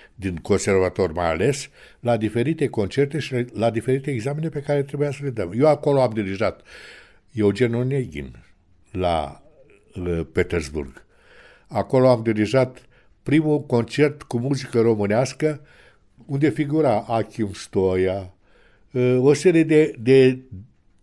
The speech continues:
din componiștii noștri și, în special, și ieșeni.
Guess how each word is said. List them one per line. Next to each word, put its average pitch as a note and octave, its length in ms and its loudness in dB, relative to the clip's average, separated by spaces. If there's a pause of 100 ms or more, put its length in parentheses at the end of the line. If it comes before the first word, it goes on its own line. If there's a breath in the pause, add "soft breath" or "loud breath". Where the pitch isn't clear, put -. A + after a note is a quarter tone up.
(840)
din A#2+ 200 0
componiștii B2+ 680 0
noștri D#3+ 600 0 (440)
și, G3 440 -2 (240)
în C#3 120 2
special, D3+ 460 2
și - 160 -4
ieșeni. A#2 420 0